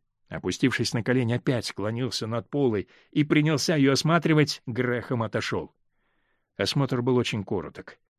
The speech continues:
Дик взглянул на Грэхэма и покачал головой. «Трогать её слишком рискованно». Затем обратился к китаянке. «Положите куда-нибудь эти шпоры и принесите подушки. А вы, Иван, помогите с другой стороны.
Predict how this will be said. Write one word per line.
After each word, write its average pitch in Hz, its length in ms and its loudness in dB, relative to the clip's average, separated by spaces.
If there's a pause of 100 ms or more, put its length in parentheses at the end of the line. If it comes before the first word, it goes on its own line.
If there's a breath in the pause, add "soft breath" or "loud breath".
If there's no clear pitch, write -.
(260)
Дик 123 220 0
взглянул 131 520 0
на 123 140 -2
Грэхэма 127 500 -2
и 107 40 -10
покачал 110 460 -4
головой. 95 420 -6 (840)
«Трогать 95 540 -4
её 98 160 -2
слишком 104 420 -4
рискованно». 90 640 -6 (520)
Затем 117 340 0
обратился 110 500 -2
к - 60 -8
китаянке. 101 580 -4 (420)
«Положите 139 480 6
куда-нибудь 127 460 4
эти 123 160 4
шпоры 117 500 4 (100)
и 98 100 -2
принесите 123 520 4
подушки. 120 520 0 (200)
А 113 180 6
вы, 151 300 6
Иван, 117 520 6
помогите 135 460 2
с 110 60 -4
другой 131 280 2
стороны. 110 440 -2